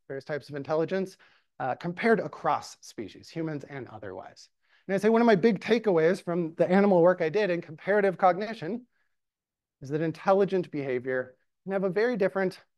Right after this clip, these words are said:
topology or, or shape across species. It can be, it can show up in different ways. So, like, a chimp can solve the same problem that a human toddler can.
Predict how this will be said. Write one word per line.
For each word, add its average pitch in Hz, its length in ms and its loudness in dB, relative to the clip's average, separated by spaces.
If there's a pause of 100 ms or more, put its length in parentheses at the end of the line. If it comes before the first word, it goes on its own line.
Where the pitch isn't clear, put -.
(340)
topology 170 800 4
or, 120 140 -2
or 131 180 -4
shape - 580 -2 (720)
across 156 540 2 (260)
species. - 600 -8 (300)
It 160 80 -8
can 180 140 -2
be, 180 320 4 (240)
it 160 100 0
can 160 240 -4
show 233 320 4
up 185 200 6
in 165 100 0
different 151 340 -2
ways. 101 480 -4 (260)
So, 170 180 2
like, 185 280 6 (200)
a 175 100 0
chimp 247 380 -2
can 185 120 -4
solve 196 280 4
the 170 80 -2
same 196 240 -4
problem 185 420 4
that 160 100 -4
a 156 40 -4
human 170 280 -2
toddler 185 400 2
can. 180 300 -6